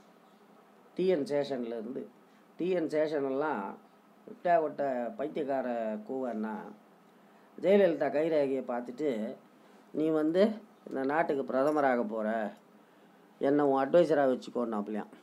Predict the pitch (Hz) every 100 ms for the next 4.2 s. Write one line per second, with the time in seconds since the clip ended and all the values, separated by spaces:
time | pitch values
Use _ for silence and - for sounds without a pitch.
0 | - - - _ - - - - - 131
1 | 131 160 156 143 131 131 185 214 - -
2 | - - - - - - - 156 139 175
3 | 180 147 131 131 123 123 123 113 110 104
4 | 92 107